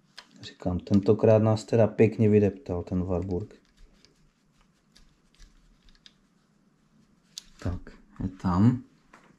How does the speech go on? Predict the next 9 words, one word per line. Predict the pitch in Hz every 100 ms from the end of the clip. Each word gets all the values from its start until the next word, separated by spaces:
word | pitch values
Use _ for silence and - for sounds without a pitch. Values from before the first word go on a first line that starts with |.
| _ _ _ - -
Mhm. | 73 76 110 120 - - - - - _ _ _ _ _ - - - _ _ _ _ _ _ - - - -
Tak, | 95 78 - - - _ _ _ _ - - _ _ 95
hele, | 85 - _ - - - - - - - _ - -
jedno | 90 92 101
A | 107
M | 104 110
ko, | - 127 139 139 -
a, | 98 _ _ _ -
jo, | 101 117